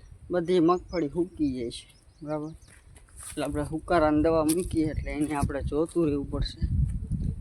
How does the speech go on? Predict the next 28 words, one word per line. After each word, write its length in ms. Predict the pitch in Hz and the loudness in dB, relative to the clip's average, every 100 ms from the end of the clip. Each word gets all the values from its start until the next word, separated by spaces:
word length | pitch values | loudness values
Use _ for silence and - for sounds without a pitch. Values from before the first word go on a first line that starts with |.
| - | -6
તો 80 | 139 | -2
ચાલો 340 | - 170 180 | 4 6 6
હવે 280 | 175 170 165 | 6 6 6
આગળ 300 | 165 165 170 | 6 6 0
અહીંયા 280 | 175 165 160 | -2 -2 2
મળી, 400 | 160 175 185 185 - - - - - - | 2 2 0 -4 -8 -10 -10 -4 0 0
જોઈએ 380 | - 165 190 190 | 6 8 8 8
આપણે 300 | 180 165 180 - - - - - - - | 6 4 0 0 0 -4 -6 -4 -2 2
બંધ 260 | 156 165 156 | 4 4 4
થઈ 100 | 170 | 0
જાય 260 | 165 175 | 2 2
કે 80 | 143 | 2
ચાલુ, 340 | - 156 143 135 | 2 2 0 -2
બરાબર? 360 | 143 156 165 - - - - - - - - - - - _ _ - - - - - - - - - - - | -4 -4 -8 -6 -2 0 0 -2 0 0 4 2 2 -4 _ _ -16 -12 -10 -10 -10 -10 -12 -12 -14 -12 6
તો 340 | 160 160 151 143 | 12 12 12 12
દવા 380 | 139 160 165 | 12 12 12
તો 140 | 160 160 | 12 8
આપણે 300 | 156 160 143 | 6 4 0
કમ્પ્લીટ 580 | - 156 - 151 139 - | 0 -4 -2 -2 -2 4
ચાલુ 380 | 165 165 170 160 | 8 8 6 2
જ 20 | |
છે, 480 | - - 165 170 185 214 - - - | -4 -4 0 2 0 -4 -10 -12 -10
જો 240 | 147 147 147 | -8 -6 -6
તમને 280 | 147 147 143 | -2 -2 -2
ઝૂમ 360 | 127 139 139 143 | -2 -2 0 0
કરીને 440 | 151 139 139 135 | 0 0 0 0
દેખાડી 540 | 123 139 - 165 151 147 | -2 -4 -6 -4 -4 -2
દઉં. 240 | 156 160 | -4 -4